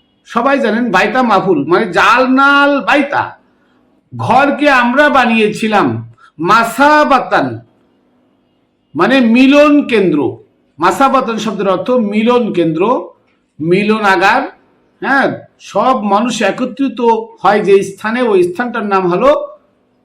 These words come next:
মাসাবাতান মানে মিলন কেন্দ্র। আরবিতে বলে মিলন কে-, আহ, মাসাবাতান, বাংলায় হলো মিলন কেন্দ্র। তাহলে আল্লাহ বলতেছেন, "ওয়াই জালনাল বাইতা"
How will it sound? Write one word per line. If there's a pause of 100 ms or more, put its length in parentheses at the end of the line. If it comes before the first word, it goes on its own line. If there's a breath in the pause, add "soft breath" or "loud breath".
(480)
মাসাবাতান
মানে
মিলন
কেন্দ্র।
আরবিতে
বলে
মিলন
কে-,
আহ,
মাসাবাতান,
বাংলায়
হলো
মিলন
কেন্দ্র। (680)
তাহলে
আল্লাহ
বলতেছেন,
"ওয়াই
জালনাল
বাইতা"